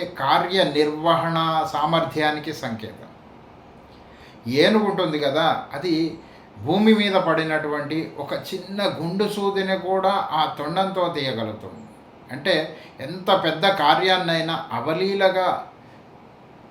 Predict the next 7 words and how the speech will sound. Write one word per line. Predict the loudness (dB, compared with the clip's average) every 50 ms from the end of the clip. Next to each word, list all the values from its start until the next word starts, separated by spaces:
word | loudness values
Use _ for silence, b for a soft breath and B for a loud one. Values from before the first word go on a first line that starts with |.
| -8 -2 0
నిర్వహించగలిగేవాడు | 0 0 2 2 2 2 0 -2 -2 -2 -2 0 0 -2 -2 -2 -2 -2 0 0 0 -2 -2 -2 -4 -6 -6 -6
గణపతి. | -6 -6 -6 -6 -8 -10 -10 -14 -18 -20 -20 -20 -16 -10 -6
అలాగే | -2 -2 0 0 0 0 0
ఆయన | 0 0 0 -2 -4
విఘ్నాధిపతి | -6 -8 -8 -4 0 2 4 4 2 2 0 -2 -4 -4 -4 -4
కదా, | -4 -2 -2 -2 -2 -4 B B B B B B -8 -6
మన | -2 0 2 2 0 0 -2